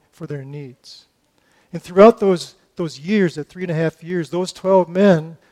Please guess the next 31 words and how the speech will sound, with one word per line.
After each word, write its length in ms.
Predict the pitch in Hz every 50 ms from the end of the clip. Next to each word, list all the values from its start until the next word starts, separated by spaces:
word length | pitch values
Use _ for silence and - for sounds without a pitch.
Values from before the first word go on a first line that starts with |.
| _ _ -
who 100 | 170 170
had 140 | 165 147
been 160 | - 151 151 143
called 560 | - - 180 185 196 208 208 196 196 - - _ _ _ _ _ _ -
into 200 | 180 170 - 165
the 100 | 147 151
supernatural 800 | - - - 214 214 - - 196 185 185 185 185 185 - 185 170
relationship 640 | 165 160 170 185 185 - 185 165 - 175 160 - -
with 120 | 160 143
Jesus 720 | - 143 175 208 226 180 147 143 131 147 - - - - _ _ _ _ _ _ -
ultimately 580 | 180 185 226 233 240 233 220 208 190 175 180 165
learned 400 | 151 156 170 190 196 202 196 170
what 160 | 165 165 -
their 140 | - 165 151
destiny 500 | 131 165 175 180 - - - 165 156 147
was. 640 | 143 156 180 175 147 - 170 170 - - - - _ _ _ _ _ _ _ _ _ _ _ _ _ _ _ _ _ _ _ _ _ _ _ _ _ _ _ _ _ _ _ _ _ _ -
What 140 | 175 175 156
we 120 | 165 160
know 320 | 165 180 202 226 220 190
is 240 | 165 160 156 147 127
Jesus 420 | - 165 196 208 196 202 202 - -
commissioned 540 | - 170 165 165 196 202 - - 170 156
these 220 | - 151 143 - -
men, 240 | 147 139 139 135 135
not 200 | 160 175 185 220
only 140 | 240 240 214
to 120 | - 185 175
know 280 | 175 196 220 240 240
him, 400 | 196 160 156 151 147 151 156 156 _ _ _ _ _ _ _ _ _ _ _ _ _ _
but 100 | - 156
also 420 | 156 170 185 180 - - 180 180